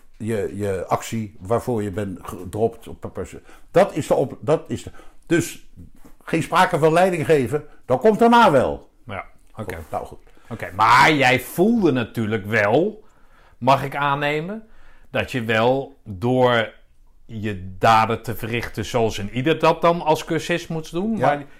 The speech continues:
Speaker 2: jij voelde dan toch wel dat je een bepaalde voorbeeldfunctie moest hebben, of niet?
Speaker 1: Ook niet.
Speaker 2: Nee?
Speaker 1: Nee hoor.
Speaker 2: Ga mij nou niet vertellen dat je als officier in spe achteraan zou lopen. Dat, dat was je eer dan toch daarna?
Speaker 1: Nee, dan liep ik liever vooraan.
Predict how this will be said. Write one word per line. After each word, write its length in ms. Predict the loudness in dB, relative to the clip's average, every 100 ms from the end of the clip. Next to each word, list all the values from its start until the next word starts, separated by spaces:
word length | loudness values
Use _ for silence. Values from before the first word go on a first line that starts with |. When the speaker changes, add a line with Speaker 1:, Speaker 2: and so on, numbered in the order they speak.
| -6
Speaker 2:
jij 220 | 0 0
voelde 360 | 0 -6 -4 0
dan 280 | 0 0
toch 420 | 0 0 0 -8 -16 -20 -20 -18
wel 420 | -2 2 4 2
dat 240 | 0 0 -2
je 160 | -8
een 120 | -4
bepaalde 440 | -4 2 2 2 0
voorbeeldfunctie 960 | -2 4 6 6 2 -2 -6 -6 -8
moest 180 | -14 -14
hebben, 220 | -14 -14
of 80 | -14
niet? 140 | -16 -20 -20 _ -20 -8
Speaker 1:
Ook 240 | -8 -8
niet. 160 | -14 -18 _
Speaker 2:
Nee? 320 | -2 0 0
Speaker 1:
Nee 160 | -2 -4
hoor. 220 | -4 -6 -8
Speaker 2:
Ga 200 | -4 0
mij 180 | 2 2
nou 200 | 2 0
niet 160 | -2 -4
vertellen 400 | -6 -4 -4 0
dat 80 |
je 160 | 0 -2 -6 _ -2
als 300 | -2 -2 -4
officier 760 | -8 -6 -6 -4 -2 -2 -2
in 160 | -4 -6
spe 420 | -4 -2 0 -2
achteraan 580 | -2 -2 -2 2 2 2
zou 180 | -2 -4
lopen. 300 | -4 -8 -6
Dat, 220 | -6 -2
dat 200 | -2 0
was 220 | -2 -2
je 160 | -4 -4
eer 180 | -2 0
dan 180 | 0
toch 180 | -2 -10
daarna? 360 | -4 0 2 2
Speaker 1:
Nee, 200 | 2 0
dan 80 | 0
liep 120 | -2
ik 80 | -2
liever 240 | -4 -2
vooraan. 540 | 2 2 2 -2 -6